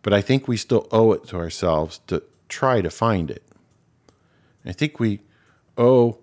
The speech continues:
even when we see a situation like Cardinal Burke, if somebody's around, they should suggest the therapeutics because it's very difficult, apparently, for a lot of people to understand these are valid, medically tried. Encourage the doctors to do it, too.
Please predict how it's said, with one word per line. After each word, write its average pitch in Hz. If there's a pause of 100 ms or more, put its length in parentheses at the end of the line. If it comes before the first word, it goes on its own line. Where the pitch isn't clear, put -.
(560)
even 120
when 113
we 110
see 135
a 123
situation 107
like 92
Cardinal 104
Burke, 95
if 92
somebody's 101
around, 95
they 95
should 120
suggest 107
the 92
therapeutics 98
because 101
it's 92
very 107
difficult, 92
apparently, 98
for 101
a 92
lot 98
of 98
people 101
to 95
understand 98
these 95
are 90
valid, 87 (580)
medically 101
tried. 90 (320)
Encourage 220
the 185
doctors 151
to -
do 87
it, -
too. 143